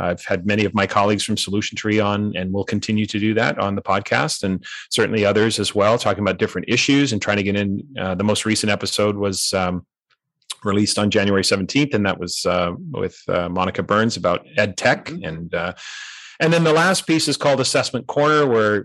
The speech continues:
Speaker 1: I spend about ten minutes or so taking an assessment issue. It's either a question I received in a training, or it's just a topic that I think is relevant, and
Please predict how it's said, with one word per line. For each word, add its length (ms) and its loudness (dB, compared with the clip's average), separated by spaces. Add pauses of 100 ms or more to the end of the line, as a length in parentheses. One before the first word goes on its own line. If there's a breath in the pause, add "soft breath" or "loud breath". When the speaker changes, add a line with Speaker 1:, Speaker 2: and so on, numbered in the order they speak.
Speaker 1:
I 180 -4
spend 300 -2
about 240 0
ten 280 2
minutes 320 0
or 100 2
so 460 2
taking 520 -2
an 180 0
assessment 640 -2
issue. 380 0
It's 120 -2
either 220 2
a 40 -2
question 400 0
I 40 4
received 420 0
in 120 -2
a 60 -6
training, 560 2
or 140 2
it's 140 -2
just 240 0
a 60 2
topic 520 0
that 120 0
I 80 0
think 180 -6
is 140 -6
relevant, 540 2
and 220 -4